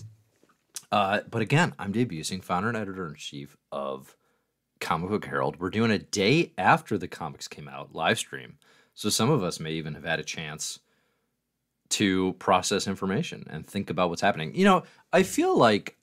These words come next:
I probably don't get enough credit for doing Wednesday live streams, day of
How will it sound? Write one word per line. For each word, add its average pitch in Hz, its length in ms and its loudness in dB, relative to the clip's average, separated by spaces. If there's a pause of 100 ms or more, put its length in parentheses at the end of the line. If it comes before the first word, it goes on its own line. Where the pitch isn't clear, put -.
I 101 60 -6
probably 110 360 6
don't 92 400 -6
get 82 140 -12
enough 78 260 -14
credit - 560 -14 (680)
for 82 680 2 (160)
doing 104 460 2
Wednesday 87 420 -2
live 69 320 -8
streams, - 500 -14 (400)
day 104 360 6
of 67 440 -4